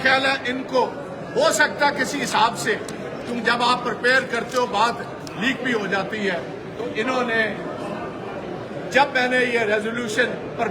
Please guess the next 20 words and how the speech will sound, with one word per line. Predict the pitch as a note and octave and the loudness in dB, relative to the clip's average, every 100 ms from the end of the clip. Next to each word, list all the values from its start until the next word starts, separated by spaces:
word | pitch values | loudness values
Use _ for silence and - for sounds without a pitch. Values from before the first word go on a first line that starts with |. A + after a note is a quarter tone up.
| - | 0
بات | F#3+ A#3 B3+ | 4 4 4
اپنی | C4 B3 A#3+ | -2 -2 -2
رکھنی | G#3+ G#3+ A#3+ G#3+ | 0 -2 -4 -4
شروع | A#3 A#3+ A#3 | -4 -6 -4
کی | G#3+ F#3 F3 E3 - - - | -6 -6 -6 -8 -8 -8 -6
تو | C4+ | -4
ان | B3+ C#4+ C#4+ | -2 -2 -2
کے | D4 | 2
اپنے | C4 A#3 B3+ | 4 2 2
لوگوں | B3+ G#3+ G#3 G#3+ A#3+ | 2 2 0 2 0
نے | A#3 B3 C4 | 0 -2 -2
اعتراض | A3 B3+ C#4+ D#4+ | -2 4 4 4
جتانا | C#4+ A3+ G#3 G3 - | 2 -2 -2 -2 -4
شروع | - - | -6 -6
کیا۔ | A#3+ - - - - - - - - - - - - | -6 -6 -8 -8 -10 -12 -12 -10 -10 -8 -8 -8 0
میں | A3 B3 | 2 2
پوچھنا | A#3+ A3 C4 C4 | -2 -4 0 2
چاہتا | B3+ B3 C4 | 2 2 2
ہوں، | A#3 A#3 - - - - - - | 0 0 -8 -10 -10 -10 -12 0
آج | G#3+ B3 C#4 A#3+ | 4 4 2 -2